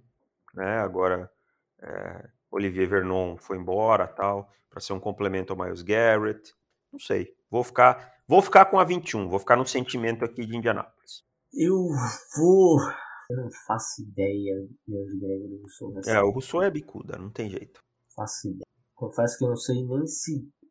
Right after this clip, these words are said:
Speaker 2: é primeira ro-, se era a primeira rodada, mas ele
Speaker 1: Eu
Speaker 2: aceitando
Speaker 1: também não. Pra mim era, tipo, late first,
Speaker 2: É,
Speaker 1: tipo
Speaker 2: começo de segunda, mas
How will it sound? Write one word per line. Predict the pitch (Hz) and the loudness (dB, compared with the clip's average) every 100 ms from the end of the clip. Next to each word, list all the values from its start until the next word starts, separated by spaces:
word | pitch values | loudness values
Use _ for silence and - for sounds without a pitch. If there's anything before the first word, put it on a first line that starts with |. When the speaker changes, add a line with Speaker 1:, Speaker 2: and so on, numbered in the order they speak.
| _ _ - | _ _ -10
Speaker 2:
é | |
primeira | 143 135 131 139 143 | -4 0 4 6 6
ro-, | 170 | 4
se | - - 139 | -2 0 4
era | 147 | 4
a | - | 4
primeira | 139 135 127 | 2 4 6
rodada, | - 110 104 | 6 4 2
mas | 104 107 | 0 -2
ele | 120 127 120 | -2 -2 2
Speaker 1:
Eu | |
Speaker 2:
aceitando | 113 - 143 | 2 4 0
Speaker 1:
também | 120 120 | 2 4
não. | 110 139 | 4 4
Pra | 104 101 | 2 2
mim | 101 113 | 2 2
era, | 117 123 | 6 8
tipo, | 120 - 127 120 104 | 6 0 -2 -2 0
late | 101 104 127 127 - 107 | 4 6 6 4 -6 -6
first, | 92 - 120 131 143 131 | -6 0 6 6 6 0
Speaker 2:
É, | 127 127 127 120 113 | -2 0 2 4 4
Speaker 1:
tipo | 107 | 2
Speaker 2:
começo | 123 120 120 - | 0 0 0 -6
de | |
segunda, | - 110 104 123 131 117 | -2 -2 2 0 0 0
mas | 104 113 110 - - - | 0 0 -2 -4 -10 -12